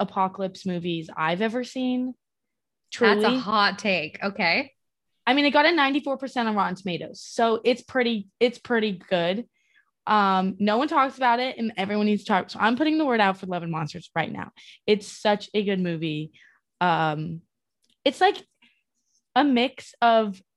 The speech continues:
Speaker 1: if you've ever seen Zombieland, and actually, I don't know, there's aspects of a bunch of different movies in this one movie, which I think is why I liked it so much,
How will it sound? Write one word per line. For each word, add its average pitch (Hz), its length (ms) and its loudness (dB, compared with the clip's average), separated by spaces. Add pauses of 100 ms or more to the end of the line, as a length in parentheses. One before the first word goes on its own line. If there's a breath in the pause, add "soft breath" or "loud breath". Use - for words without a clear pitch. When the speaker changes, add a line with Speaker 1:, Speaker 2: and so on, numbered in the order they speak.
(140)
Speaker 1:
if 220 160 -6
you've 214 100 -4
ever 226 220 2
seen 226 260 2
Zombieland, 196 1120 -2 (520 soft breath)
and 180 760 2 (680)
actually, 359 360 2
I 349 100 6
don't 370 140 4
know, 269 100 4
there's 294 260 4
aspects 277 520 0
of 254 80 -4
a 262 80 0
bunch 208 280 0
of 220 80 -6
different 208 300 -2
movies 190 320 -2
in 190 160 0
this 175 220 -6
one 185 180 -2
movie, 170 340 -4
which 196 160 -6
I 185 100 -6
think 185 180 -6
is 180 120 -6
why 170 200 0
I - 20 0
liked 160 280 -6
it 202 120 -10
so 233 100 -6
much, 247 300 -2